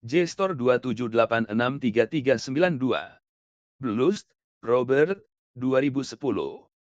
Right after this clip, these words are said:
The Greater North Borneo Hypothesis. Oceanic Linguistics.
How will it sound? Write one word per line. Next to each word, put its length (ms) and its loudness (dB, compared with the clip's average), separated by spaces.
The 240 2
Greater 400 -2
North 320 -2
Borneo 480 0
Hypothesis. 1120 -4
Oceanic 480 0
Linguistics. 1040 -4